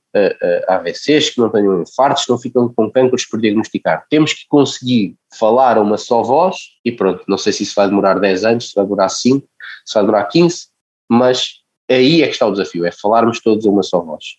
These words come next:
A parte tecnológica está feita, temos as ferramentas todas para andar para a frente e o desafio é conseguirmos, lá está, juntarmos todos à mesma mesa, até já pode ser uma mesa digital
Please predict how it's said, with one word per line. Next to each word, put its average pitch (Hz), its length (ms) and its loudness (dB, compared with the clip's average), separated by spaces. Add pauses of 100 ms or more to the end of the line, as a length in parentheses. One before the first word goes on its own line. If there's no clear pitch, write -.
(300)
A 127 60 -18
parte 123 220 0
tecnológica 117 640 0
está - 200 -2
feita, - 540 -2
temos 110 260 0
as 104 100 -6
ferramentas 104 380 0
todas 120 540 -2 (100)
para 95 380 0 (140)
andar 113 340 2
para 107 140 0
a - 20 0
frente 165 380 -2 (200)
e 120 80 4
o 113 60 4
desafio 110 540 0
é 98 80 0
conseguirmos, 95 720 -2 (120)
lá 92 120 0
está, 76 360 -2
juntarmos 107 680 0
todos 107 200 -2
à 104 60 2
mesma 98 260 0
mesa, 147 460 0
até 117 180 -2
já 110 140 2
pode 110 180 -2
ser 107 120 0
uma 101 100 0
mesa 101 240 0
digital 95 560 -2